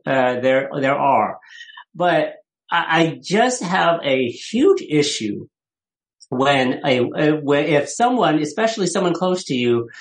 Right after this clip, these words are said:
like your wife, slaps you and your first impulse is to slap back. That is very disturbing to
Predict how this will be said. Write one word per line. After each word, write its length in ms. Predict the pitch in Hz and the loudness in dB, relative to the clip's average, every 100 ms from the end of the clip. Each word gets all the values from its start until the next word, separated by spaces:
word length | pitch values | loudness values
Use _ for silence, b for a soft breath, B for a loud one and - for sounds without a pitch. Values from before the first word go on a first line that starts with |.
| B B | B B
like 180 | 151 151 | -2 0
your 120 | 180 | -2
wife, 340 | 165 160 147 147 B B B | 0 2 0 -4 B B B
slaps 720 | - - 196 240 359 359 - | -8 -6 -2 0 0 -2 -2
you 380 | 131 120 135 - | 2 4 2 -2
and 160 | 160 156 | 0 2
your 140 | 151 147 - | 2 0 -2
first 460 | 208 254 - - - | 2 2 0 -8 -2
impulse 640 | 180 220 - 123 127 - | 0 0 0 0 0 0
is 180 | 147 151 | -4 -2
to 100 | 143 | -4
slap 500 | - - 185 170 185 151 127 | -4 -2 0 0 -2 -8 -4
back. 320 | 175 156 - - 120 | 0 0 -2 -10 -4
That 440 | 151 202 269 - | 0 2 0 0
is 240 | 151 131 120 | 0 0 -2
very 340 | 120 180 196 165 | 0 2 2 0
disturbing 560 | 147 - 127 117 | -2 -2 -2 -2
to 60 | 107 | -4